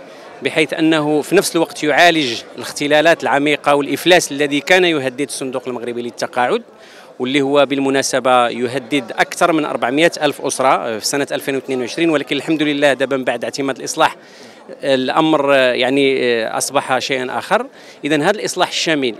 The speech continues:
يعالج الاختلالات العميقة ديال الصندوق المغربي للتقاعد، ولكن في نفس الوقت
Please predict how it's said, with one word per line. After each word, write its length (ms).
يعالج 500
الاختلالات 560
العميقة 400
ديال 160
الصندوق 400
المغربي 320
للتقاعد، 560
ولكن 280
في 140
نفس 200
الوقت 320